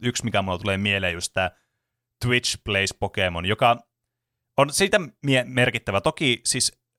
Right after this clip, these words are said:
katsojamäärät oli aivan siis kerrassaan huikeita tälle lähetykselle, jotain niinku tämmöiselle yhdelle pelille ja tämmöiselle sosiaaliselle kokeelle jotain kuuttakymmentä, kahdeksankymmentä tuhatta katsojaa kerralla tai jotain.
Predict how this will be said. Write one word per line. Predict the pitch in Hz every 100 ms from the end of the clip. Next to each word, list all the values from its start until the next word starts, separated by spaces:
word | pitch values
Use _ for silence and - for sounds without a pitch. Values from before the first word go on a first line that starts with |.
| -
katsojamäärät | 180 190 156 123 117 120 110 107
oli | 104
aivan | 127 135 123
siis | 110 -
kerrassaan | - 123 110 - 98 95 -
huikeita | 123 107 - 82 82 82
tälle | 87 87 87
lähetykselle, | 92 92 87 - 90
jotain | 95 90 90 - _ _ 113
niinku | 101
tämmöiselle | 101 110 104 107
yhdelle | 104 120 104 - _ _ _ -
pelille | 110 101
ja | 95
tämmöiselle | 90 90 98
sosiaaliselle | - 117 104 95 98
kokeelle | - 95 95 87
jotain | 90 90
kuuttakymmentä, | - 98 - - 92 85 -
kahdeksankymmentä | 101 107 - 92 90 85
tuhatta | - 90 - -
katsojaa | 92 - 90 85
kerralla | 95 87 85 82
tai | 82 82
jotain. | 85 85